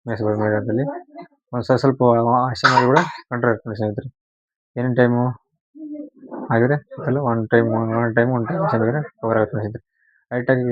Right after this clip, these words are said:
ಸೆಡ್ಡಲ್ಲಿ ಮೇಯ್ಸೋರು ಯಾವುದಾಗಿದ್ರೆ ನಮಗೆ ಯೂಸ್ ಆಗ್ತದೆ ಸ್ನೇಹಿತರೆ. ನೋಡಿ ಸ್ನೇಹಿತರೆ, ಈಗ ಇಷ್ಟ ಲೈಕ್ ಮಾಡಿ, ಶೇರ್ ಮಾಡಿ, ಇದೇ ಥರ ನಮ್ಮ ಕೃಷಿ ಫಾರ್ಮರ್ YouTube ಚಾನಲ್‌ಗೆ ಸಪೋರ್ಟ್ ಮಾಡಿ ಅಂತ ಹೇಳ್ತಾ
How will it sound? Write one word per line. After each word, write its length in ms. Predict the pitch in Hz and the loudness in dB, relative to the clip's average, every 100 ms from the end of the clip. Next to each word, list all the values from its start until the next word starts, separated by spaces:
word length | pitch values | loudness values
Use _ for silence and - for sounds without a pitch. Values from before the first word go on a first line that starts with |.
| 120 113 | 2 2
ಸೆಡ್ಡಲ್ಲಿ 280 | 120 120 113 | 2 4 2
ಮೇಯ್ಸೋರು 320 | 113 120 127 143 - | 2 2 0 -2 -4
ಯಾವುದಾಗಿದ್ರೆ 380 | 117 113 110 139 | 0 2 2 0
ನಮಗೆ 260 | 139 127 | 0 0
ಯೂಸ್ 140 | 123 110 | 2 4
ಆಗ್ತದೆ 260 | 104 110 | 2 -2
ಸ್ನೇಹಿತರೆ. 260 | 107 104 123 _ _ _ _ _ - | -6 -6 -8 _ _ _ _ _ -8
ನೋಡಿ 120 | 139 | -4
ಸ್ನೇಹಿತರೆ, 320 | 139 127 123 123 120 | 0 2 6 6 4
ಈಗ 120 | 120 | 2
ಇಷ್ಟ 180 | 117 - | 2 4
ಲೈಕ್ 260 | 120 117 | 4 4
ಮಾಡಿ, 140 | 117 107 | 4 2
ಶೇರ್ 140 | 117 | 2
ಮಾಡಿ, 140 | 113 117 | 4 4
ಇದೇ 100 | 113 | 2
ಥರ 140 | - | 0
ನಮ್ಮ 120 | 135 113 | -6 -2
ಕೃಷಿ 180 | 110 120 | -2 0
ಫಾರ್ಮರ್ 180 | 113 | 0
YouTube 200 | 113 117 | 0 -4
ಚಾನಲ್‌ಗೆ 200 | 113 110 | -6 -6
ಸಪೋರ್ಟ್ 160 | 113 120 | -2 0
ಮಾಡಿ 120 | 113 | 0
ಅಂತ 120 | 113 | 0
ಹೇಳ್ತಾ 240 | 117 120 | 0 -2